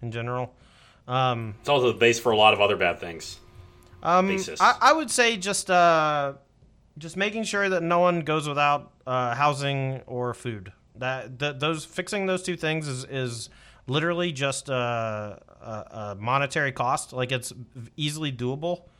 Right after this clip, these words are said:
Speaker 1: Like, the United States could feed every single person in the world easily every day for, and, and, and with the food we throw away, you know?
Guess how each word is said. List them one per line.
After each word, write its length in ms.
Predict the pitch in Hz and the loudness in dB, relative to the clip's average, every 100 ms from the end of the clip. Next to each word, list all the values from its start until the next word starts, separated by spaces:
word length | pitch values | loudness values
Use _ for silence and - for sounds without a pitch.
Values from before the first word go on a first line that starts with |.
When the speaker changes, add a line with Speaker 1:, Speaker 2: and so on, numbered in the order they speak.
| _ _ _ - | _ _ _ -4
Speaker 1:
Like, 140 | 131 135 | -4 -2
the 80 | |
United 280 | 143 160 175 | 2 4 2
States 300 | - 156 151 | 0 -4 -4
could 160 | - 135 | -8 -10
feed 320 | - 135 131 | -8 -8 -6
every 220 | 139 135 | -4 -4
single 220 | 135 135 123 | -4 -4 -2
person 460 | 127 123 135 131 | -4 -4 -4 -4
in 120 | 131 | -4
the 60 | 123 | -4
world 400 | 113 120 127 131 - - | -4 -4 -4 -6 -16 -12
easily 540 | 135 127 143 156 170 - _ - | -8 -6 -6 -6 -8 -10 _ -2
every 260 | 135 131 | 0 0
day 280 | 123 113 151 - _ _ _ _ | -4 -6 -10 -16 _ _ _ _
for, 480 | - 127 120 117 - | -4 -2 -2 -6 -8
and, 360 | 120 120 120 123 | -8 -4 -4 -4
and, 340 | 127 131 135 | -4 -4 -4
and 260 | 147 139 - | -4 -4 -4
with 200 | 139 147 | -4 -2
the 80 | 135 | -2
food 260 | 139 147 135 | -2 -6 -4
we 120 | 127 | -6
throw 240 | 131 123 | -4 -4
away, 320 | 110 104 87 - _ | -4 -6 -10 -18 _
you 120 | 120 113 | -8 -6
know? 180 | 117 | -6